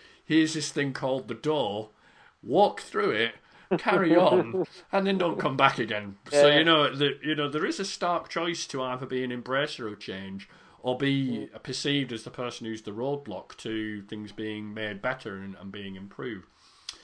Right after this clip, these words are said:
Speaker 1: But anyway, less of me ranting
Speaker 2: Yeah.
Speaker 1: on. We're on to our last question.
Speaker 2: I would,
Speaker 1: Which
Speaker 2: I just wanna say one
Speaker 1: Sure.
Speaker 2: more thing, Mike. Sorry, was, and that
Speaker 1: No.
Speaker 2: was about the, um, training. Right, we need to develop a better way to learn. Like, because, you know, I think th-, th-, there's the coin, the phrase, the,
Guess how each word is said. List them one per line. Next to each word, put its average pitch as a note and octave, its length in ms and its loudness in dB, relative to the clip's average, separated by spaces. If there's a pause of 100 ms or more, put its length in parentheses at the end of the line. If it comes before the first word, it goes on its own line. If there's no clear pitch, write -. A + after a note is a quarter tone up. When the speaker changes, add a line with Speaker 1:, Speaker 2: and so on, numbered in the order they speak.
(140)
Speaker 1:
But D3+ 120 4
anyway, D#3 200 4
less F3 260 4
of D#3+ 80 -2
me D#3 300 4
ranting C3 460 -2
Speaker 2:
Yeah. C3+ 60 4
Speaker 1:
on. A2+ 180 0
We're C3 120 2
on D#3+ 120 -2
to D3+ 160 -6
our C3+ 120 0
last C3 240 -4
question. - 520 -10 (600)
Speaker 2:
I E3+ 80 10
would, F#3+ 120 12
Speaker 1:
Which C3 100 4
Speaker 2:
I F3+ 40 8
just G3+ 200 4
wanna F#3+ 200 10
say D#3+ 160 8
one E3 200 12
Speaker 1:
Sure. E3 140 8
Speaker 2:
more D3+ 100 10
thing, C#3+ 260 4
Mike. B2+ 280 -2
Sorry, D#3 300 10
was, C3 200 2
and D3 160 2
that D#3+ 80 8
Speaker 1:
No. D#3 60 4
Speaker 2:
was D3+ 120 4
about D3 440 10
the, D3 260 10 (640)
um, C#3 440 10
training. D#3 500 12 (180)
Right, C#3+ 440 4
we F3 100 8
need G3 220 8
to F3+ 60 0
develop D3+ 400 10
a C#3+ 60 4
better C#3 240 6
way C#3 240 10
to C3 160 0
learn. C3 540 6
Like, C#3 240 6
because, - 480 4 (160)
you E3+ 100 6
know, D3 80 12
I C#3+ 60 12
think E3+ 240 8
th-, D#3 140 4
th-, D3+ 180 0
there's C#3 160 0
the C#3+ 100 6
coin, D3+ 380 12
the C#3+ 80 0
phrase, D3 400 6
the, C3+ 180 4